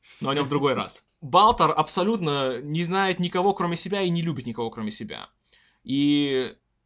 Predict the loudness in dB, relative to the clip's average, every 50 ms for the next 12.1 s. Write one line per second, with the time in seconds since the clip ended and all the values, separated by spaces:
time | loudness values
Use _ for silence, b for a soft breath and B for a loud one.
0 | _ _ _ -12 -6 -4 -2 0 0 0 0 -2 -4 -4 -4 -4 -4 -4 -4 -4
1 | -4 -4 -4 -4 -4 -4 -4 -4 -2 -2 -4 -4 -4 -4 -2 -2 -2 -4 -6 -10
2 | -10 -6 -6 -6 -4 -4 -4 -4 -2 -4 -4 -4 -6 -6 -6 -8 -8 -6 -2 -4
3 | -4 -2 -4 -6 -6 -6 -4 -4 -4 -6 -8 -12 -16 _ _ -4 -2 -2 -2 -4
4 | -6 -6 -4 -4 -2 -2 -2 -2 -4 -6 -6 -6 -8 -6 -6 -6 -6 -6 -6 -8
5 | -8 -8 -8 -8 -8 -8 -8 -8 -8 -8 -6 -6 -6 -6 -6 -6 -8 -8 -8 -10
6 | -10 -10 -12 -10 -8 -8 -6 -6 -8 -8 -8 -8 -8 -8 -6 -4 -4 -4 -6 b
7 | b b b b b b _ -10 -8 -8 -8 -4 -2 -2 0 0 0 -2 -2 -6
8 | -6 -6 -6 -6 -6 -8 -8 -12 -20 _ _ _ _ _ _ -10 -8 -6 -4 -4
9 | -4 -6 -4 -4 -4 -2 0 -2 -2 -2 -2 -4 -4 -4 -4 -4 -4 -4 -4 -6
10 | -8 -14 -18 -18 -18 _ B B B B B B B B B B B B _ -8
11 | -6 -6 -6 -8 -10 _ -14 -12 -10 -10 -10 -10 -10 -8 -6 -6 -6 -6 -8 -10
12 | -14